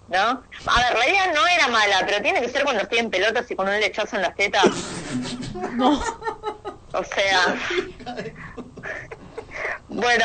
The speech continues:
Speaker 1: eh, les cuento que <laughs> que hace poco tuve que irme del departamento por culpa de mi novio. No, no es que me echó de casa, pero me pidió que me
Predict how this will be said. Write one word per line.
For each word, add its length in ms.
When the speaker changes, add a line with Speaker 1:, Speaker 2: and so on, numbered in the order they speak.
Speaker 1:
eh, 180
les 140
cuento 380
que 1000
<laughs> 80
que 80
hace 320
poco 320
tuve 220
que 80
irme 160
del 100
departamento 600
por 160
culpa 280
de 60
mi 120
novio. 640
No, 180
no 100
es 60
que 120
me 80
echó 160
de 140
casa, 380
pero 180
me 100
pidió 240
que 60
me 120